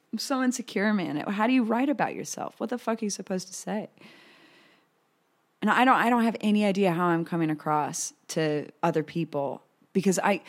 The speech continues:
I know myself well enough and I understand all my, my history and my background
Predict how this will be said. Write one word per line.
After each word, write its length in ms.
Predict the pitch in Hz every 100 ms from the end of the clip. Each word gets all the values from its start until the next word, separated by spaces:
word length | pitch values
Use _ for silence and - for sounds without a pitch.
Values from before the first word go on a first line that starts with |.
| - -
I 220 | 190 -
know 300 | 247 226 220
myself 720 | 220 190 180 - - 196 180 -
well 240 | 170 170
enough 280 | 165 160 160
and 80 | 165
I 40 |
understand 380 | 180 170 175 170
all 120 | 170
my, 300 | 170 156 160 -
my 360 | 156 160 160 160
history 440 | 175 170 - 170
and 120 | 156
my 100 | 151
background 640 | 143 156 165 - 139 139